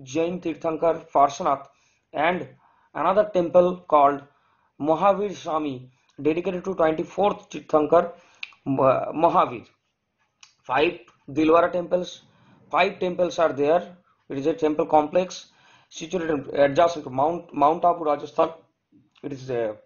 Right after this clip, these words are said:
group of Jain temples। এবং নামগুলো কি? লুনা ভাসাই and পিতলহাট dedicated to ঋষভনাথ, আহ, না, সরি, বিমল ভাসাই and, আহ, পিতলহাট dedicated to ঋষভনাথ, লুনা ভাসাই dedicated to নেমিনাথ,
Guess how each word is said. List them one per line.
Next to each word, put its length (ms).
group 240
of 320
Jain 260
temples। 380
এবং 360
নামগুলো 540
কি? 320
লুনা 360
ভাসাই 460
and 180
পিতলহাট 540
dedicated 400
to 100
ঋষভনাথ, 420
আহ, 880
না, 180
সরি, 280
বিমল 440
ভাসাই 360
and, 280
আহ, 260
পিতলহাট 440
dedicated 440
to 100
ঋষভনাথ, 380
লুনা 320
ভাসাই 280
dedicated 440
to 60
নেমিনাথ, 460